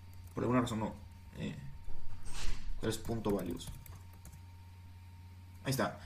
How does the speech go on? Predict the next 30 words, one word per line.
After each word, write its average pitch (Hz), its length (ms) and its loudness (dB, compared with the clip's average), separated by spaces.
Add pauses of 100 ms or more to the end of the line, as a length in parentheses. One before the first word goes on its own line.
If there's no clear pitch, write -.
Entonces 135 240 8
los 135 80 12
valores 139 280 10
me 160 60 4
los 120 140 8
da 117 60 8
así. 110 320 6 (520)
Y 127 440 6 (120)
si - 160 6
yo 147 120 8
quisiera 151 240 8
ver 131 320 8 (100)
justamente 123 580 4 (240)
cuál 120 180 6
es 113 300 4 (220)
el 110 160 0
eje 127 200 6
X, - 340 -2 (1400)
le 127 80 -2
puedo 127 140 6
pedir 139 160 12
el 139 80 8
index 117 320 6
y 120 80 0
miren 123 180 4
que 127 80 4
me 113 60 2
lo 101 80 4
da 101 80 4
así. 139 340 4